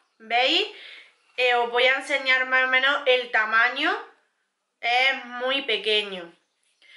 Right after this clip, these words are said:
Pero bueno, eh, creo que va a dar bastante de sí. Así que bueno, vamos con el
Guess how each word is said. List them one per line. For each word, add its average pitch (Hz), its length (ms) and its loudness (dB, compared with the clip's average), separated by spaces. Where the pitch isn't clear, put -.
Pero 240 300 0
bueno, 233 440 2
eh, 233 260 0
creo 262 280 0
que 285 100 2
va 277 140 2
a 262 40 2
dar 262 280 2
bastante 247 480 2
de 233 260 2
sí. 302 400 -2
Así 214 500 -4
que 208 280 -2
bueno, 202 220 -6
vamos 339 600 -2
con 302 540 2
el 254 1040 0